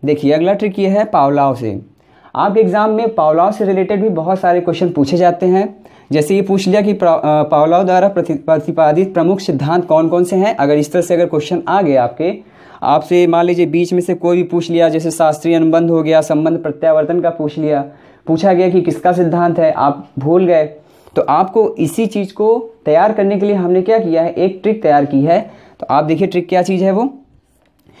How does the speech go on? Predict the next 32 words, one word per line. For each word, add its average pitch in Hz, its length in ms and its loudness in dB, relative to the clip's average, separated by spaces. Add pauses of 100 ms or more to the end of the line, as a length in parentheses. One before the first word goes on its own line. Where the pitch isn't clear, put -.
(280)
ट्रिक 214 220 0
ये 196 100 2
है 190 200 2
कि 208 140 -2
अनुकूलित 170 640 0
अनुक्रिया 143 460 2
के 156 220 -2
शास्त्रीय 160 560 0
अनुबंधन 151 640 2
से 113 380 -4 (340)
संबंध 180 440 2
का 196 160 0
प्रतिस्थापक, 143 880 -4 (220)
ठीक, 247 280 -2 (280)
ये 180 120 2
एक 214 260 0
ट्रिक 170 180 0
है। 104 300 -4 (400)
ये 151 180 0
आपको 185 260 -2
थोड़ा 196 200 0
सा 208 100 -2
देखने 180 340 0
में 202 260 -4 (100)
बड़ा 160 240 2
लग 202 200 2
रहा 175 140 2
होगा, 156 180 2
लेकिन 170 260 -2
आप 190 180 0
इसको 190 260 -2
जब 196 160 0